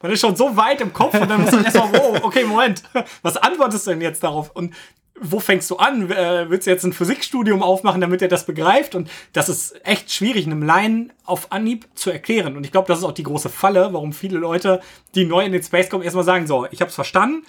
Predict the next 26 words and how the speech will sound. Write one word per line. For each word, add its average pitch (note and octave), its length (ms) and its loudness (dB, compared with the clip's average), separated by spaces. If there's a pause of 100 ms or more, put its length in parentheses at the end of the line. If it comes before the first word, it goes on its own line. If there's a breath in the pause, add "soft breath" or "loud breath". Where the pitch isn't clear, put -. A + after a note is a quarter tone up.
(220 soft breath)
dezentral G3 560 0
heißt, F3+ 400 2
wir D3+ 140 -4
haben C#3 160 -8
viele C#4+ 640 0
Computer, C4 460 -2
nicht D#3+ 160 -6
nur C#3+ 160 -6
einen. D4 340 -4 (320 loud breath)
Und G3+ 420 0
ich F3+ 120 2
hab F3+ 100 0
verstanden, G#3 420 0
da G3 80 0
ist F3 160 2
jetzt F3 120 0
nicht F3+ 100 0
nur E3+ 140 -2
ein D3+ 140 -6
Unternehmen E3 420 -4
hinter, C4 180 0
sondern E3+ 220 -2
alle C#4+ 120 -2
betreiben A#3+ 360 -2
diese A3+ 140 -4
Computer. G#3+ 520 0